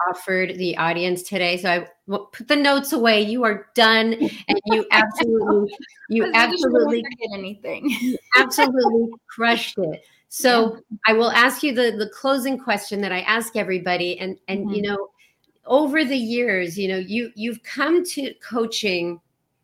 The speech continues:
Speaker 1: and you have grown in so many ways. And in the last couple of years, what would you say do,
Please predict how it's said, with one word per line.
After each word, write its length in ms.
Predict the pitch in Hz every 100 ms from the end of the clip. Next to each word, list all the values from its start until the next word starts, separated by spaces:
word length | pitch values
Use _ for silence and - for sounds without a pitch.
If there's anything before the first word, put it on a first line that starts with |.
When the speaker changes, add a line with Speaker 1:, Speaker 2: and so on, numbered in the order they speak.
| _ _ - - -
Speaker 1:
and 240 | 202 202
you 160 | 202 220
have 280 | 220 208 175
grown 440 | 185 185 190 180
in 200 | 175 175
so 260 | 160 - 180
many 240 | 190 175
ways. 480 | 160 156 147 156 165 _ - 202
And 140 | 208
in 80 | 208
the 100 | 208
last 380 | 208 240 269 -
couple 260 | 226 214
of 60 | 196
years, 320 | 175 170 165
what 160 | 208 269
would 160 | 262
you 100 | 269
say 640 | - - 185 170 165 160 - _ _ -
do, 120 | 180